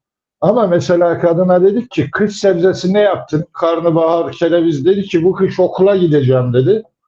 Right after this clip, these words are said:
"O yüzden bahçeye bir şey ekmedim Fatih Bey." dedi. İyi, biz de, o bizi bıraktı, biz de ortada kaldık. O nedenle yani bulunmaması, e,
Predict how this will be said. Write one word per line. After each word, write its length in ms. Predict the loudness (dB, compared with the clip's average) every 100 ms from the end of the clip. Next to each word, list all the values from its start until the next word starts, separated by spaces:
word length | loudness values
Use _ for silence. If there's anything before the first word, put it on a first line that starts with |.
| _ _ _ _ _ _ _ _ _ _ _ -10 -2
"O 140 | 0
yüzden 400 | 2 2 0 2
bahçeye 420 | 0 0 0 0
bir 60 | 0
şey 240 | 0 2 2
ekmedim 420 | 0 -2 -2 -2
Fatih 480 | -2 -2 -4 -6 0
Bey." 200 | 0 0
dedi. 220 | 0 -2
İyi, 320 | -2 -10 -6
biz 280 | -2 -2 0
de, 220 | 0 0 -4 _ _ _ _ _ _ _ _ _ _ _ _ _ _ _
o 400 | 4 6 4 -2
bizi 360 | 0 0 2 2
bıraktı, 460 | 2 0 -2 -4 0
biz 200 | 0 2
de 40 |
ortada 480 | 0 0 0 0 2
kaldık. 360 | 0 0 -4 -10 _ _ _ _
O 200 | -2 0 2
nedenle 480 | 0 0 0 0
yani 440 | 2 0 0 0 2
bulunmaması, 1080 | 2 2 0 -2 0 0 0 -2 0 -2 -10 _ _ _ _ _ _
e, 60 | 0